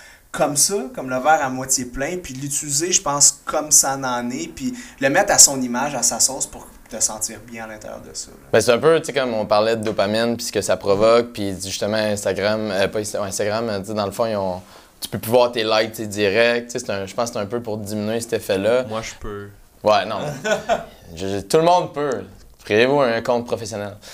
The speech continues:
Speaker 2: Non, mais, <laughs> mais, euh, ce que je veux dire, c'est quand même, c'est un peu moins accessible. Juste parce que t-, faut que tu pèses, tu sais, pour les, les voir, ou même tes propres likes, c'est une étape de plus.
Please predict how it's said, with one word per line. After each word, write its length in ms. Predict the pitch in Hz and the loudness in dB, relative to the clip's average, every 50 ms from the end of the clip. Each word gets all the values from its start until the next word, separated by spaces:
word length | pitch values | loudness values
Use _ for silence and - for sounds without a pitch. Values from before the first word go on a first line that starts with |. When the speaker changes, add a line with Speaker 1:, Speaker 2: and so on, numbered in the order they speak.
| - - 160 160 - | -18 -16 -12 -4 0
Speaker 2:
Non, 180 | - 127 139 | 2 4 4
mais, 100 | 139 147 147 143 139 214 190 - 240 233 233 175 - - | 4 2 0 2 2 2 4 6 6 6 6 4 -2 -4
<laughs> 40 | - | -2
mais, 360 | 113 123 131 135 131 127 123 | 0 4 4 6 6 6 4
euh, 140 | 117 117 113 110 - - - - - | 4 2 0 -2 -6 -12 -18 -18 -8
ce 80 | - | -4
que 80 | - 135 | 0 2
je 80 | 131 135 | 4 4
veux 80 | 131 | 4
dire, 160 | 127 160 165 | 4 4 2
c'est 160 | 165 165 131 - | 2 -2 -2 0
quand 160 | 135 127 127 | 0 0 0
même, 160 | 139 143 151 | 0 -4 -4
c'est 160 | - - 110 110 104 - | -6 -6 -8 -8 -4 -2
un 100 | 127 131 | -2 0
peu 140 | 160 156 143 | 2 2 2
moins 200 | 143 147 143 135 | 4 2 2 2
accessible. 480 | 127 117 - 110 - - 156 151 113 | 0 -2 -4 -4 0 2 2 2 2
Juste 220 | 110 135 175 170 - | 0 -2 -2 -2 -2
parce 140 | 143 - - | -2 -2 -2
que 80 | 139 | -4
t-, 140 | 127 - - | -6 -6 -8
faut 180 | - - 135 127 | -10 -8 -8 -8
que 80 | - | -8
tu 80 | - - | -10 -4
pèses, 440 | - 117 117 127 139 139 123 117 117 | 0 2 2 4 2 0 -2 -6 -8
tu 40 | - | -8
sais, 100 | 143 135 | -10 -8
pour 200 | 127 117 110 110 | -6 -6 -4 -4
les, 220 | 107 101 101 101 98 | -2 -2 -2 -2 -4
les 180 | 101 101 98 | -4 -4 -6
voir, 580 | 95 98 95 101 101 104 113 127 139 147 143 - - - - - - | -6 -4 0 2 4 4 4 4 2 -2 -4 -8 -14 -20 -16 -10 -6
ou 80 | 107 | -2
même 280 | 113 107 120 127 127 127 | 0 2 0 0 0 -2
tes 100 | 120 107 | -6 -6
propres 320 | - 113 120 117 110 107 | -4 -4 -4 -2 -2 -2
likes, 340 | 101 101 104 113 123 135 127 | 0 2 2 2 2 0 -2
c'est 140 | - - 98 | -6 -10 -8
une 80 | 101 | -8
étape 300 | 104 98 98 113 120 120 | -8 -6 -6 -6 -6 -6
de 80 | 104 95 | -8 -10
plus. 440 | 92 - 110 120 147 175 180 - | -10 -10 -6 -6 -4 -6 -6 -8